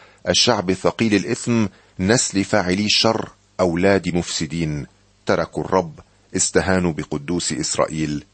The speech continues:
ارتدوا إلى وراء." والآن أحبائي المستمعين، اسمحوا لي أن أنتقل بكم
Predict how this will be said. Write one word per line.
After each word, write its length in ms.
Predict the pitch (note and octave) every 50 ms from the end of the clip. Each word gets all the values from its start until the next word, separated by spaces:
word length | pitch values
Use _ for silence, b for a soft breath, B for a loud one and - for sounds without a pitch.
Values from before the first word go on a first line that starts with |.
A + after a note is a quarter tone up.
| _ _ -
ارتدوا 440 | - - - D#3 - C#2 - - -
إلى 100 | D3 D3+
وراء." 340 | D2+ D2+ C#2+ B1+ A#1+ - - - - - - - _ _ _ _ _ _ _ _ _ B B B B B B B B B B B B
والآن 400 | F2 G#2+ B2+ E3+ E3+ D#3+ C3+ A2
أحبائي 460 | G2 - - G2+ E2+ G2 G#2 F#2+ F#2
المستمعين، 840 | F2+ F2+ F#2 F2+ - - F#2 F2+ F#2 F#2 G2 G#2 G#2 G2+ G2 G2
اسمحوا 540 | F2+ - D3 - - G2 F#2+ D#2+ - E2+ F2+
لي 280 | G2+ G2+ F2+ D2+ D#2 G#2
أن 80 | F#2+
أنتقل 540 | E2 F#2+ G2 F#2+ - G2+ - - - C2+ C2+
بكم 480 | - A#2+ A#2+ - - A#2+ A#2 A#2 A#2